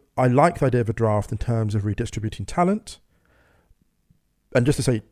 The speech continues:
respect to Chelsea, because their academy system is so good that they're making everyone else look bad. And they're making it look as if they're hoarding talent, when in fact what they're doing is creating talent or developing talent. So I think I'm for a draft, but I think the restrictions on the players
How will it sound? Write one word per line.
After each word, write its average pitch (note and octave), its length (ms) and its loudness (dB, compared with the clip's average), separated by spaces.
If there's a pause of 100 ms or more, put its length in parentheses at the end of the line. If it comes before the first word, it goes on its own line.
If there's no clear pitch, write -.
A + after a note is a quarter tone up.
(680)
respect - 320 0
to - 60 -12
Chelsea, B2+ 340 -2
because G#2 240 -6
their A#2 140 2
academy C#3 360 2
system G#2 320 -6
is G2+ 80 -6
so G#2+ 240 -2
good A#2 200 0
that - 100 -12
they're G2+ 80 -4
making G2+ 260 -4
everyone G#2 240 -4
else A2 180 -4
look - 120 -16
bad. G2 380 -8 (760)
And A#2+ 100 6
they're G#2+ 80 6
making A#2+ 300 4
it B2 40 0
look A2 80 2
as G2 40 -4
if G#2 100 -4
they're G2+ 140 0
hoarding G#2 380 4
talent, G2+ 240 -2
when G2+ 80 -2
in F#2+ 40 -2
fact - 140 2
what - 80 -4
they're F#2+ 100 -6
doing G2+ 200 0
is F#2 100 -6
creating G#2+ 460 -4
talent - 600 -8
or F#2+ 220 -2
developing G#2+ 380 2
talent. F#2+ 360 -6 (220)
So - 140 4
I - 20 4
think D3+ 260 0 (280)
I'm A#2+ 120 2
for D#3+ 400 4
a A#2+ 40 0
draft, G2 640 -2 (600)
but A#2 100 6
I A#2 40 6
think B2+ 140 -4
the B2 80 0
restrictions B2 520 2
on A#2 80 4
the G#2+ 60 2
players G2+ 760 -2